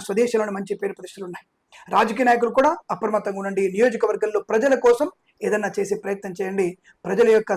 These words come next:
సేవ చేసుకుంటే తప్పకుండా మీకు మంచి రాజకీయ భవిష్యత్తు ఉంటుందన్న విషయాన్ని గుర్తించండి. సినిమా రంగంలో వ్యాపారస్తులు ఈ వారంలో సినిమా మొదలు పెట్టాలనుకుంటే ఖచ్చితంగా ఈ పక్షంలో తొమ్మిదవ రోజు నుంచి పన్నెండవ రోజు మధ్యలో,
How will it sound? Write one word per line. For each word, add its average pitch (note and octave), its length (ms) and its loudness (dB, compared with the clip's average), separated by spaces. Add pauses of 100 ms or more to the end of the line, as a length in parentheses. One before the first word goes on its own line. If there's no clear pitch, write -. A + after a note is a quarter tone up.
(100)
సేవ C#4 140 4 (120)
చేసుకుంటే G#3+ 420 0 (400)
తప్పకుండా F#3+ 420 -6
మీకు F#3 220 -8
మంచి A3 240 -2 (500)
రాజకీయ A3+ 480 0 (120)
భవిష్యత్తు A3 360 0
ఉంటుందన్న F#3 280 -12
విషయాన్ని F3+ 240 -10
గుర్తించండి. - 420 -20 (500)
సినిమా C#4 340 4
రంగంలో B3 320 2 (380)
వ్యాపారస్తులు A3 640 4 (580)
ఈ A#3 180 0
వారంలో C4+ 360 8 (320)
సినిమా A#3+ 300 4
మొదలు A3 180 2
పెట్టాలనుకుంటే G3 580 0 (540)
ఖచ్చితంగా A#3+ 480 2 (440)
ఈ A#3 40 4 (100)
పక్షంలో A3+ 440 -2 (800)
తొమ్మిదవ B3+ 420 6
రోజు A3+ 160 4
నుంచి A3+ 200 -6
పన్నెండవ A3 320 2
రోజు F#3+ 160 2
మధ్యలో, F#3 260 -2